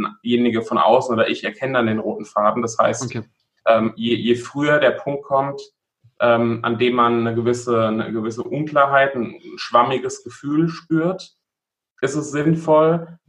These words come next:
Speaker 1: ähm, für die einen und für die anderen ist es spätestens dann sinnvoll, wenn man eine gewisse Weise, ähm, eine gewisse Weile ins Tun gekommen ist,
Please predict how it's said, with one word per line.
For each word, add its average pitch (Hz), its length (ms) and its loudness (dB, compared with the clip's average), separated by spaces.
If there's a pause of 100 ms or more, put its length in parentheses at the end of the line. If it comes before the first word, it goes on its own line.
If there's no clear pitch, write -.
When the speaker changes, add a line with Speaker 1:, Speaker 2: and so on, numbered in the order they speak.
(120)
Speaker 1:
ähm, 123 340 2
für - 120 -8
die 127 100 0
einen 139 420 2
und 131 160 -2
für 131 80 -4
die 120 120 0
anderen 135 420 2
ist 120 160 -6
es 117 80 -10
spätestens 120 580 -2
dann 117 340 0
sinnvoll, 127 600 0
wenn 120 100 2
man 120 300 0
eine 117 120 -4
gewisse 113 440 -4
Weise, 117 580 2
ähm, 110 340 0
eine 101 240 -6
gewisse 113 320 -8
Weile 113 300 2
ins - 220 -10
Tun 156 420 0
gekommen 117 500 -6
ist, - 300 -14